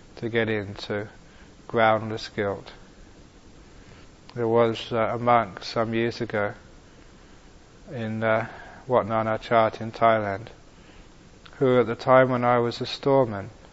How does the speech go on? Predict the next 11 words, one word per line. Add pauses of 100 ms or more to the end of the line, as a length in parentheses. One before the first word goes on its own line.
(720)
uh,
took
something
from
the
stores
without
my
permission (1700)
<coughs>
and